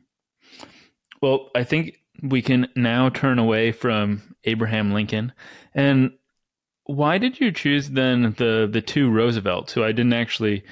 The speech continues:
know were cousins <laughs> until I was reading this,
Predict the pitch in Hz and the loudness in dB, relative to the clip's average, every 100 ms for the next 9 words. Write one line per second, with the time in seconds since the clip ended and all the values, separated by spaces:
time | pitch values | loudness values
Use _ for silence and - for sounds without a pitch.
0 | - _ 117 110 110 104 90 - 107 117 | -20 _ -4 0 2 0 0 -4 -2 -2
1 | 92 - - - - - - - - 107 | -4 -6 -8 -12 -14 -18 -16 -14 -8 -4
2 | 113 110 104 104 110 107 104 104 | -2 0 0 0 -2 -2 -2 -2